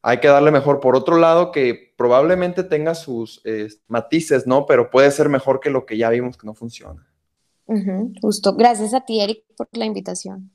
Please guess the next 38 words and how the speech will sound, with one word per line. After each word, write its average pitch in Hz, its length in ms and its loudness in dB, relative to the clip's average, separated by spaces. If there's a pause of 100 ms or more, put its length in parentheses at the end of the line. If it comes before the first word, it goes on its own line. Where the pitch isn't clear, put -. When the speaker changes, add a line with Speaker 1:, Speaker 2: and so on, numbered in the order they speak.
(160)
Speaker 1:
Sí, 135 240 -4
eh, 139 200 4
antes 151 320 2
de 175 120 6
irnos, 170 300 2
me 185 80 0
gustaría 117 460 -2
que 143 320 0
le 117 120 -4
mencionaras 120 600 -4
a, 135 100 -2
a 120 140 -2
la 110 100 2
audiencia 120 480 -4
que 147 80 -6
nos 117 160 -8
está 117 160 -18
escuchando, 143 640 -4
¿cómo 160 240 -4
pueden 175 300 0
encontrarte 135 760 -6
en 120 160 -8
redes 135 240 -4
sociales? 113 680 -8 (800)
Speaker 2:
Bueno, 196 200 -4
nosotros 214 480 -8
en 262 160 -10
redes 226 240 -10
sociales, 254 340 -12
estamos 226 380 -10
en 233 100 -16
todas 262 220 -2
las 277 100 -6
redes 233 240 -6
sociales 262 480 -10
como 214 380 -12
arroba 208 560 -4
deliberar 208 800 -2